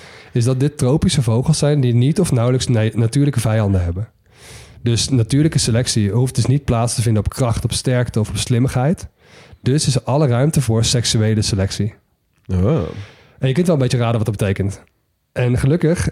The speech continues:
Speaker 1: zijn die, eh, vrouwtjes in dit geval door de eeuwen echt superveel eisend geweest. Dus ze zien er fantastisch uit. Ze hebben prachtige kleuren. Eh, heel veel tegelijk ook. En de mooiste soorten zijn wel de z-,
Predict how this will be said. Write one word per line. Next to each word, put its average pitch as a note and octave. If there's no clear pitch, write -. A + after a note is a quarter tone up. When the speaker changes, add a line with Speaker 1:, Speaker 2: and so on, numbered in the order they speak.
Speaker 1:
zijn B2+
die, A2+
eh, G2+
vrouwtjes A2+
in -
dit B2
geval G#2
door A2+
de A2
eeuwen A#2+
echt B2+
superveel A#2
eisend G2
geweest. G#2
Dus A2+
ze B2+
zien B2
er A2+
fantastisch A2+
uit. E2+
Ze -
hebben A#2
prachtige E3
kleuren. B2+
Eh, A2
heel A#2+
veel C#3
tegelijk A2+
ook. C#3+
En B2+
de A#2
mooiste B2
soorten B2
zijn A#2
wel A2
de G2+
z-, G2+